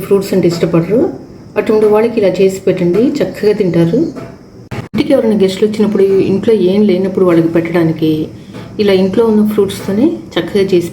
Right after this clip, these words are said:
పెట్టేయండి. వాళ్ళు కూడా హ్యాపీగా ఫీల్ అవుతారు. దీనికి పెద్దగా కష్టపడాల్సిన పని కూడా లేదు, ఈజీగా సులభంగా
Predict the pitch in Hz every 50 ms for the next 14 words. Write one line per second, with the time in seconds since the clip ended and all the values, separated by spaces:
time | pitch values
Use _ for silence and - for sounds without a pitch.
0 | - 175 165 165 175 175 170 185 226 247 233 185 175 180 180 190 185 165 190 175
1 | 165 - 190 190 190 - - 180 170 170 170 165 170 175 175 - 269 - - -
2 | - - - - - - - - - - - 214 214 208 196 196 190 190 190 180
3 | 185 190 185 - 185 - - - 190 196 190 190 185 185 - 196 180 - 175 180
4 | 180 180 180 170 165 165 165 165 240 311 339 - - - - - 208 202 190 190
5 | 185 190 185 190 190 - - 180 175 175 180 190 190 185